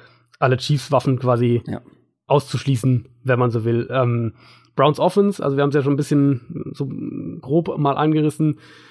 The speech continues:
Speaker 1: Ich weiß halt nicht, wie viel du innerhalb einer Woche jetzt umstellen kannst. Klar,
Speaker 2: Mhm.
Speaker 1: du kannst da ein paar einzelnen Sachen drehen. Das haben wir in Arizona jetzt gerade gesehen.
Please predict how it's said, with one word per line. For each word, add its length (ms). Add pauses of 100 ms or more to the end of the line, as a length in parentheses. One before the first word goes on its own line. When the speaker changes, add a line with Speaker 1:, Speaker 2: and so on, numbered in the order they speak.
(400)
Speaker 1:
Ich 160
weiß 220
halt 140
nicht, 160
wie 80
viel 160
du 100
innerhalb 300
einer 220
Woche 200
jetzt 120
umstellen 340
kannst. 320
Klar, 200
Speaker 2:
Mhm. 40
Speaker 1:
du 60
kannst 260
da 20
ein 80
paar 160
einzelnen 640
Sachen 560
drehen. 260
Das 140
haben 100
wir 80
in 60
Arizona 380
jetzt 160
gerade 220
gesehen. 440